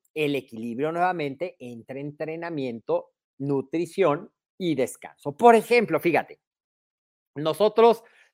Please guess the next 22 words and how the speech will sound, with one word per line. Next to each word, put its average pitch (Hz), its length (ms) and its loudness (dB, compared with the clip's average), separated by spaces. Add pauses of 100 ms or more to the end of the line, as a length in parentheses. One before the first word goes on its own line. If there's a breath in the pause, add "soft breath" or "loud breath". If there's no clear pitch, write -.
tenemos, 175 800 0
eh, 131 460 -2 (540)
ejemplos, 175 580 -4
seguramente 165 680 -6
has 165 180 -4
escuchado 160 720 0 (240 soft breath)
el 143 280 -2
sumo, 196 600 0
este 156 240 -6
deporte 165 640 4
en 151 100 -4
el 127 160 -6
cual, 151 400 2 (260 soft breath)
eh, 135 260 -2
se 139 180 -8
trata 156 720 2
de 120 300 -8
un 165 240 -4
pequeño 170 420 -2
círculo 165 1040 0
en 160 240 -2
donde 156 500 -2